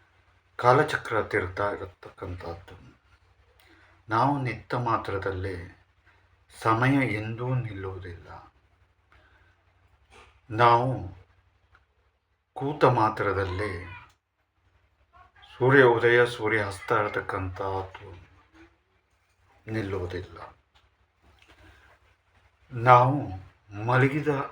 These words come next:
ಮಾತ್ರದಲ್ಲೇ ಆಯುಷ್ಯ ಹೇಳ್ತಕ್ಕಂಥದ್ದು ಜಾಸ್ತಿ ಆಗುವುದಿಲ್ಲ. ರೋಗ ಹೇಳ್ತಕ್ಕಂಥದ್ದು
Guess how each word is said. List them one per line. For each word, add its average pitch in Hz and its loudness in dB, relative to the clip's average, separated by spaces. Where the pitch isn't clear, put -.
ಮಾತ್ರದಲ್ಲೇ 98 -2
ಆಯುಷ್ಯ 131 4
ಹೇಳ್ತಕ್ಕಂಥದ್ದು 98 -2
ಜಾಸ್ತಿ 113 0
ಆಗುವುದಿಲ್ಲ. 92 -6
ರೋಗ 147 6
ಹೇಳ್ತಕ್ಕಂಥದ್ದು 104 -2